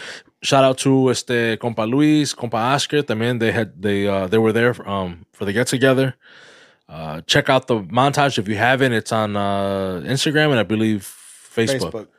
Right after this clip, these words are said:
Speaker 1: It's on, it's on both. If you guys wanna see, like, there's, there's no actual audio. It's just little clips of, uh,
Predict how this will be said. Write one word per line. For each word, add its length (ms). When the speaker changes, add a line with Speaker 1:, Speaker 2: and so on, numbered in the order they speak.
Speaker 1:
It's 160
on, 140
it's 140
on 80
both. 160
If 80
you 80
guys 100
wanna 160
see, 240
like, 300
there's, 180
there's 180
no 200
actual 340
audio. 400
It's 140
just 280
little 220
clips 300
of, 160
uh, 260